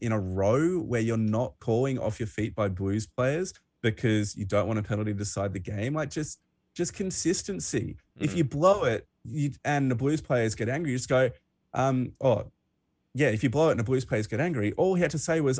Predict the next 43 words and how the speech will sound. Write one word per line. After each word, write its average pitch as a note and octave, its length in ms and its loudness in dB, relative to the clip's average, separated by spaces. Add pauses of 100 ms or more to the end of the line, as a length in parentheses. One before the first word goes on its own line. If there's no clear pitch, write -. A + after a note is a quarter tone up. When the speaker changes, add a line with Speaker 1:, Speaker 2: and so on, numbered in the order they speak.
Speaker 1:
"I C#3+ 60 2
gave C#3+ 340 0
one D#3 200 0
to - 120 -8
the A#2+ 80 -2
Waratahs A2+ 680 0
in A2 100 -2
the G#2 80 -2
pre-, - 220 -2 (180)
uh, A#2 160 4
against A2 280 -2
the G#2 60 -4
Waratahs G2+ 420 2
in G#2 60 -2
the G2+ 60 -4
first G#2 320 0
half G2+ 180 -2
for G#2+ 120 -4
exactly G2+ 500 -2
the G2 100 -4
same G2+ 340 -6
thing. F#2+ 260 -6
I'm G2+ 120 -4
being G2 260 -2
consistent." - 680 -10 (140)
Speaker 2:
Yep. - 120 -10 (420)
Speaker 1:
Uh, A2 240 -8 (140)
and C3 140 2
that, C#3 260 2
that E3+ 160 2
just - 160 -4
annoyed F#2+ 340 -4
me. F#2 200 -10 (240)
But A#2+ 220 -2 (220)
then D3+ 200 -2
again, F#2 420 -4 (320)
the A#2 60 -2
Waratahs A2 520 2
were G2 100 -4
their F#2+ 120 -2
own F#2 140 -4
worst F#2 180 -6
enemies F2+ 400 -6